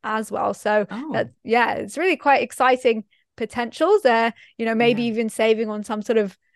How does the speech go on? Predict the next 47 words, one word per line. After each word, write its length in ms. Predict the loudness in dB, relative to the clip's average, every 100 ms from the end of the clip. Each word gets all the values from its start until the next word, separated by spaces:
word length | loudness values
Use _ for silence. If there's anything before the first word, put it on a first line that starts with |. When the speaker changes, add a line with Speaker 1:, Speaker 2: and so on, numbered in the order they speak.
| _
Speaker 1:
medical 380 | -2 0 0 -4
testings 600 | -4 -4 0 0 0 -2
or 60 | -4
getting 300 | -4 -4 -6
that, 180 | -8 -8
that 180 | -10 0
first 300 | 2 2 0
indication 720 | -6 -4 -4 -4 -2 -2 -4 -8
that 180 | -12 -10
perhaps 400 | -4 -4 -4 -6
something 400 | -8 -6 -6 -4
might 240 | -6 -6
not 240 | -8 -6
be, 300 | -6 -6 -8 _ _ _ -4
uh, 260 | -4 -4 -6
you 120 | -8
know, 180 | -6 -8 -10 _ _ _ -2
right 300 | 0 0 -2
or 100 | -6
might 200 | -6 -6
be 80 |
different 340 | -4 -4 -4 -8
for 100 | -6
that, 200 | -6 -6 -6
that 160 | -4
person 400 | 0 0 0 -4
on 100 | -6
that 180 | -6 -4
day 260 | 0 2 2
if 120 | -2
they 160 | -6
do 200 | -6 -4
that, 200 | -4 -4 -8 _ _
that 180 | -8 -8
Speaker 2:
Yeah. 80 | -2
Speaker 1:
face 240 | 0 0
scan. 380 | -2 -6 -6 -8 -12
So 120 | -2 0
that 160 | 0
can 140 | -2 -2
really 200 | -2 0
have 260 | -2 -2 _ _ _ _
quite 260 | -4 0 2
a 60 |
lot 160 | 2 0
of 120 | -2
potential, 600 | -10 -8 -6 2 2 2